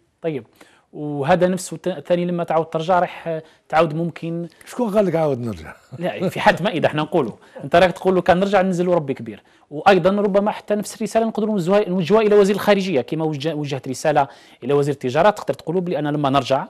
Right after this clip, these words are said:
Speaker 1: ممكن سأسعى في المخطط نتاع نجيب مكاتب للجالية على مستوى السفارات والوزارات، ومعليش يغضب وزير الخارجية كيما صرا مع مندلسي.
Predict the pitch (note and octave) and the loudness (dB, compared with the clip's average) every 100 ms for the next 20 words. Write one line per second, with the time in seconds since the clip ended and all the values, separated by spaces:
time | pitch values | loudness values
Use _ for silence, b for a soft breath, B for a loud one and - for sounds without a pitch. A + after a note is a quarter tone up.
0 | b b b b D3 D#3 - D#3+ D3+ - | b b b b -6 -6 -4 -4 -4 -10
1 | b - F3+ F#3+ F#3 E3 D#3 D3+ D3+ - | b -2 0 2 2 2 2 -2 -6 -6
2 | D#3 D3+ C3+ C3 D3 C#3+ B2+ B B C3+ | -6 -6 -6 -4 2 2 2 B B -10
3 | B2+ C3+ D3+ C#3+ C#3+ D#3+ C#3+ - B2 B2+ | -8 -6 -6 -4 -2 0 0 -2 -8 -8
4 | A#2+ D3 C3+ B2 A#2 B2 C3 C3 A#2 - | -2 0 2 2 0 0 -4 -6 -6 -8
5 | - B2+ A#2 B2 G#2+ G#2+ A2 E3+ G#3 B3+ | -2 0 0 -4 -8 -8 -2 0 0 -2
6 | C#4+ D4 - A#3 A3+ G3+ F#3 F3 F3 F#3+ | -2 -4 -2 -2 0 0 0 0 0 0
7 | A#3 A3+ G#3 - G3+ F3 E3+ D3+ - | -4 -4 -4 -2 -2 0 0 -2 -6